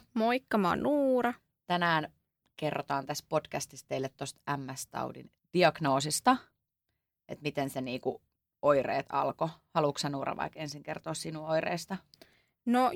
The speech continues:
Speaker 1: joo, mulla alkoi siis tota kaksituhatta seitsemäntoista noi päänsäryt. Elikkä mulla oli siis tosi voimakkaat päänsäryt ja niitä ei kuitenkaan sillain tutkittu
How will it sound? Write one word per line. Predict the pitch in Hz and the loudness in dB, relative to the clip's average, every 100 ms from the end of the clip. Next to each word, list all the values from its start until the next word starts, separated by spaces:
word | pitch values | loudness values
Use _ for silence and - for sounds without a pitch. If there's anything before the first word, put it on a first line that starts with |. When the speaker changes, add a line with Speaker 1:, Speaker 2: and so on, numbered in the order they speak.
| - | 4
Speaker 1:
joo, | 381 269 202 | 10 12 10
mulla | 247 302 254 | 8 6 8
alkoi | 254 240 240 | 8 6 2
siis | 226 226 - _ _ _ _ _ | 2 2 -4 _ _ _ _ _
tota | 226 220 214 | 0 2 2
kaksituhatta | 294 - 208 214 | 2 2 -6 2
seitsemäntoista | 240 - 196 175 180 175 - 190 | 4 4 2 2 0 -2 0 0
noi | 185 175 _ | 0 -2 _
päänsäryt. | 247 233 185 226 - - - - - | 4 4 4 0 -4 -4 -6 -8 -4
Elikkä | 196 - 208 | -4 -2 0
mulla | 214 202 | 0 2
oli | 196 | 0
siis | 208 - | -2 -4
tosi | 214 190 | -2 0
voimakkaat | 185 185 - - - | 0 -2 -6 -12 -2
päänsäryt | 330 302 294 285 269 254 | 0 0 0 0 2 2
ja | |
niitä | 240 220 | 0 4
ei | 208 | 2
kuitenkaan | 202 208 196 190 - 233 | 6 4 6 2 0 0
sillain | 240 214 214 240 | 2 2 0 -2
tutkittu | 233 - 240 - 254 | -4 -4 -6 2 0